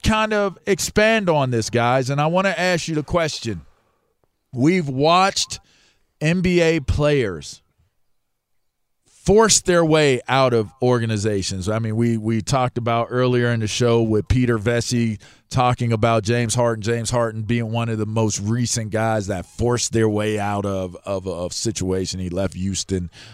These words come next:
not on great terms, um, and ends up in, in Brooklyn. We have heard the conversations of Russ, Russell Wilson wanting to force his way out of,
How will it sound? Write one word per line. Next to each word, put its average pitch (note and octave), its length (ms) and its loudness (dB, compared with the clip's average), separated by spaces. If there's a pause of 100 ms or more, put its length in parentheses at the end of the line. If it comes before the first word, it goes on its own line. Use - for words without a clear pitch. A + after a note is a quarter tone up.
(100)
not G#2 320 -2
on G2 180 -2
great F#2+ 320 -4
terms, G2 640 -4
um, F2+ 460 -4
and F2+ 160 -8
ends G2 220 -6
up F#2 180 -6
in, E2+ 260 -4
in E2+ 200 -10
Brooklyn. F#2 580 -8 (720)
We D#3 840 2
have C#3 200 2
heard F#3+ 640 4 (120)
the D3 160 -2
conversations D#3+ 1000 0
of C#3+ 460 0
Russ, D#3+ 460 0 (580)
Russell D#3 420 2
Wilson D3 600 2
wanting D#3 500 2
to C3+ 140 -2
force D3+ 360 -2
his C#3+ 180 0
way C#3 340 4
out C3+ 420 0 (440)
of, A#2+ 600 4